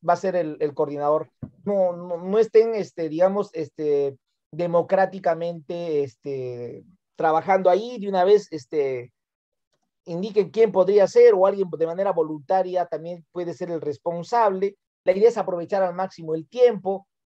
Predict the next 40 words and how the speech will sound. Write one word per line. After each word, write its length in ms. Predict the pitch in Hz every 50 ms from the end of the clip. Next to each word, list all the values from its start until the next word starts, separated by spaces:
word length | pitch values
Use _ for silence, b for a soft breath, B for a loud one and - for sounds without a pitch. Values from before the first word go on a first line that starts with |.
| _ _
Eh, 260 | - 151 165 160 160 156
yo 120 | 180 202
sé 180 | 196 - 220 208
que 200 | 190 180 175 170
muchos 360 | 160 170 190 196 202 208 180
de 60 | 180
ustedes 200 | 165 196 196 196
se 60 | -
van 120 | 185 190 190
a 100 | 190 185
presentar, 640 | - 165 151 - 175 180 180 - 226 226 226 208
hagan 340 | 180 170 170 165 165 160 160
una 200 | 170 175 175 170
presentación, 540 | - 151 143 160 151 - 156 131 190 190 180
pero 180 | 175 151 143
rápida, 800 | 143 151 165 214 233 233 240 233 - - 196 185 180 180 190 190 _ _ -
¿no 80 | 165 170
es 60 | -
cierto? 440 | 208 208 202 202 - 240 262 - _ _ _ _ _ _ _ _ _
Muy 140 | - 190 214
bien, 220 | 220 247 269 294 254
entonces 460 | 208 185 180 233 226 233 247 196 - _ _ _ -
van 160 | - 220 247
a 60 | 285
elegir 320 | 285 254 226 - 233 233 240
un 100 | 240 233
coordinador 560 | - 196 185 165 160 160 160 156 170 196 202
o 80 | 202
responsable. 960 | 170 170 160 127 _ - 165 170 185 170 - 233 226 214 180 170 170 208 302 - _ _ _ _ _ _ _ _ _ -
Este 340 | - 294 320 - - 320 -
coordinador 540 | - 226 202 190 180 175 170 175 190 220 240
o 60 | 240
responsable 680 | 208 196 - - 170 170 160 - 226 226 220 214 202 196
va 140 | 165 185 214
a 40 |
moderar 800 | 226 233 226 220 202 180 160 165 156 156 156 170 214 254 277 285
la 160 | 175 156 143 139
discusión 600 | 139 143 131 _ - 151 139 - - 185 185 190
del 160 | 175 160 147
equipo, 600 | 143 139 - 214 202 - - 147 160 - -